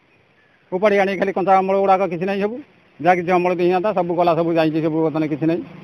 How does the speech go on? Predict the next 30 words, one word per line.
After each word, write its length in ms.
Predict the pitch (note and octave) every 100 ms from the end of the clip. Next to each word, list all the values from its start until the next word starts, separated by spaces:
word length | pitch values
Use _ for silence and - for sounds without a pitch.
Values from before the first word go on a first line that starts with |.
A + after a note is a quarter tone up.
| - - - - - - F3
ଏକରେ 280 | F3 F3
ଦୁଇ 140 | E3 E3+
କୁଇଣ୍ଟାଲ, 240 | E3+ E3+
ତିନି 200 | D#3+ E3+
କୁଇଣ୍ଟାଲ 260 | D#3+ E3 E3+
ମୁଗ 180 | E3+ E3
ହବା 180 | E3+
କଥା, 240 | E3+ E3+ G#3 F3+ - - - -
ଆ, 160 | D#3+
କୋଉଠି 240 | D3+ F3 E3+ D#3+ C#3+ B2+
କୁଇଣ୍ଟାଲ 280 | F3 F3 F3
ମୁଗ 180 | E3 E3
ହବନି, 220 | D#3 D#3+
ସେ 60 | D3
କୁ-, 560 | D3+ D3 C#3 C#3 C#3
ଏକରେ 260 | D3+ D3+ D#3 D3+ C#3+ C3
ବିଲ 140 | D3 D3+
ଉପାଡ଼ିଲା 320 | D3 D3 C#3+
ଖୁଣୁ। 140 | D#3+ A#3+ _ _
ଆଉ 80 | C#3+
ତ 60 | A3
କଞ୍ଚା 280 | A3+ A3 A3
ସବୁ, 180 | C#4
ବାରଣା 280 | A#3 G#3+ A3
କଞ୍ଚା 200 | A3+ G#3+ C#4
ଆଉ, 240 | C4 B3+
ଚାରଣା 280 | A#3 G#3+ G#3
ସେ 180 | G3 G3
ଶୁଖିଛି 280 | G3 A3 C#4
ଆଉ। 140 | B3+